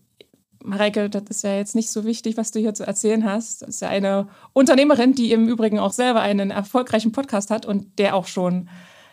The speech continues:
ich glaube, du hast schon das Zehnfache an Folgen. Ach, das reicht gar nicht im Vergleich zu mir. Und natürlich kommen da bei mir so diese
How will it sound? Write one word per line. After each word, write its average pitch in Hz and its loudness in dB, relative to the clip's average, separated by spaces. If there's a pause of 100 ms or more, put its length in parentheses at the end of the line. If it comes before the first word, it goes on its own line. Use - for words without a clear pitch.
(100)
ich - -10
glaube, 180 0
du 180 -6
hast 185 -6
schon 175 -6
das 175 -6
Zehnfache 196 -2
an 185 -2
Folgen. 175 -2
Ach, 165 -8
das - -6
reicht 175 -4
gar 175 -4
nicht 180 -6 (160)
im 185 -8
Vergleich 175 -4
zu 180 -8
mir. 202 -2 (500)
Und 180 -6
natürlich 214 0
kommen 202 2
da 185 2
bei 185 2
mir 185 2
so 202 -2
diese 180 -2